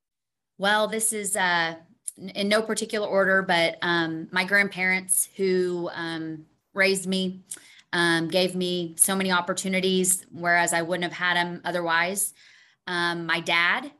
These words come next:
who was a teacher coach for many years, and he definitely taught me about being tough <laughs> and pretty sure he's, he's helped, um, me to become a better, he helped me to be a better athlete and, and to not, um,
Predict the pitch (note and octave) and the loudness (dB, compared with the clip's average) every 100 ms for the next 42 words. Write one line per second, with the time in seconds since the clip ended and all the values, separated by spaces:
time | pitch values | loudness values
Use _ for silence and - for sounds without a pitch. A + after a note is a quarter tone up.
0 | - F#3+ F3+ F3+ F3 E3+ E3+ E3+ E3+ E3 | -6 -4 -2 -4 -6 -6 -4 -4 -4 -8
1 | E3 _ _ - A3 G#3+ G#3 G#3 G#3 G#3 | -12 _ _ -10 -8 -8 -2 -2 -2 -4
2 | - - _ _ G#3 G3 G3+ G3 G3 G3 | -10 -12 _ _ -4 -2 -2 0 2 2
3 | F#3+ F#3 D#3+ E3 D#3 F3+ F3+ F3+ D#3 F3+ | 0 -2 -6 -8 -10 -8 -6 -4 -2 -2
4 | F#3+ F3+ F#3 F#3 F3+ F#3 F#3 F3+ E3+ E3 | -2 -6 -6 -2 -2 0 -2 2 2 2
5 | - E3+ F3+ F3+ E3+ F3+ G3+ - - - | -4 -6 -4 -4 -2 2 2 0 -8 -12
6 | - A#3 A#3 A#3 A#3 - - C4+ F#3 F3 | -2 -2 2 -2 -2 -8 -8 -4 0 2
7 | E3+ E3+ - G3+ G3 - G3 F#3 F3+ F3 | 2 -2 -4 -2 -2 0 2 2 0 -6
8 | E3+ - - - - - G3 F#3+ F#3+ F3+ | -10 -12 -14 -20 -20 -12 -10 -4 -2 -2
9 | F3+ - - F3 D#3+ D#3+ D#3+ F3+ F3 F3 | -8 -20 -6 -4 -2 -4 -4 -6 -4 -6
10 | E3+ F3 E3+ D#3+ E3+ E3+ E3 E3 D#3 E3+ | -6 -6 -4 -2 0 2 2 0 -4 -6
11 | E3 - E3+ E3 E3 D#3+ D#3+ - D#3 D3 | -6 -6 -8 -6 -6 -2 -2 0 -2 -2
12 | E3 D#3 D#3+ D3+ D3 - - - E3 D#3+ | -6 -6 -6 -6 -8 -10 -20 -6 -4 -2
13 | E3 D#3+ D#3 D#3+ - - E3 D#3+ D#3 D#3 | 0 2 2 2 -2 -4 -2 -2 -4 -8